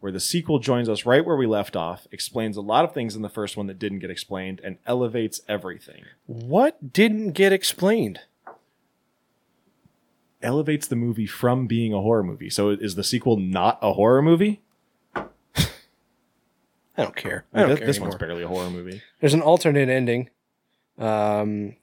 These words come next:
Speaker 2: the original ending of the film, oh, so I guess it's the original ending. Uh, Tree is taken to the hospital after encounter with Laurie. The doctor instructs her to stay away from pen-, pain medication for at least a day due to the extent of her injuries.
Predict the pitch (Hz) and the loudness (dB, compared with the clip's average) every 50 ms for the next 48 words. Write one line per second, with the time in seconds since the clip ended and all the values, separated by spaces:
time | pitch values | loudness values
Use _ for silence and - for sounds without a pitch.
0 | - - - - 120 120 131 147 131 143 139 127 135 131 135 127 127 123 117 - | -20 -20 -10 -6 0 2 2 4 4 4 2 2 2 2 2 2 2 0 -2 -2
1 | - 127 123 123 127 131 135 - - 120 - - 117 107 110 107 - 101 95 - | -2 -2 0 0 -2 -4 -6 -6 -6 -4 0 0 0 0 0 -2 -4 -6 -10 -12
2 | - _ - 107 95 95 98 143 170 143 127 117 98 98 95 92 92 101 113 - | -16 _ -12 -10 -8 -2 2 4 4 4 2 0 -4 -6 -8 -10 -10 -12 -12 -14
3 | _ _ _ _ _ _ _ _ _ - 104 107 104 104 104 104 101 101 101 107 | _ _ _ _ _ _ _ _ _ -2 0 2 2 4 4 4 6 6 4 4
4 | 107 - - 139 131 - - 139 120 127 120 113 104 90 117 113 - - - 120 | 2 0 0 0 0 2 2 2 2 2 0 -2 2 4 4 4 2 0 -2 -2
5 | 110 107 107 - - 104 104 - - 104 104 95 95 95 117 110 110 113 117 113 | 0 0 0 -2 -4 -6 -8 -8 -10 -8 -8 -8 -8 -10 -6 -2 0 0 2 2
6 | 110 117 117 - _ _ _ _ _ _ _ _ - 113 117 107 101 - 117 104 | 0 -2 -2 -6 _ _ _ _ _ _ _ _ -4 0 0 0 2 0 -4 -6
7 | - - 123 110 104 - 117 107 107 - - - 120 113 117 113 113 110 107 - | -4 0 0 0 0 0 -4 -4 -6 -6 -4 0 2 2 4 4 2 0 0 -2
8 | 110 - - 123 123 120 117 - - - 156 156 151 143 135 135 - - 139 135 | -6 -4 -2 0 0 0 -2 -4 0 2 2 4 4 2 2 0 0 0 0 0
9 | 123 - 139 - - 123 123 123 120 - - 113 107 120 117 120 120 113 117 113 | 0 -2 -4 -6 -6 -6 -6 -6 -6 -6 -6 -6 -2 0 0 0 0 0 -2 -4
10 | 101 104 101 - - - 123 117 107 117 107 107 104 107 110 104 107 104 107 104 | -6 -6 -8 -8 -6 -4 -4 -4 -4 -4 -6 -4 -4 -4 -6 -6 -8 -8 -10 -10
11 | - | -14